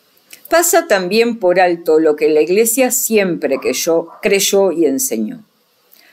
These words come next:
dando prioridad a lo que su inteligencia se aviene a aceptar como válido o posible.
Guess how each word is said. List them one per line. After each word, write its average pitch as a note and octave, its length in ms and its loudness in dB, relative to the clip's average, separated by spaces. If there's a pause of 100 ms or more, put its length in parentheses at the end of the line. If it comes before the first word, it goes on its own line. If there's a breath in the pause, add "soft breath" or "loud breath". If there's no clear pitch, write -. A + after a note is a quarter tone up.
(140 soft breath)
dando B3 560 2
prioridad D#3+ 720 2
a C3+ 80 2
lo C3+ 180 0
que B2+ 140 -6
su - 400 2
inteligencia C4 1000 0
se F3 200 -4
aviene C#3+ 480 0
a E3+ 40 2
aceptar G#3+ 680 -2
como E4 340 2
válido B2+ 480 0
o A#3 100 -2
posible. F4 580 -4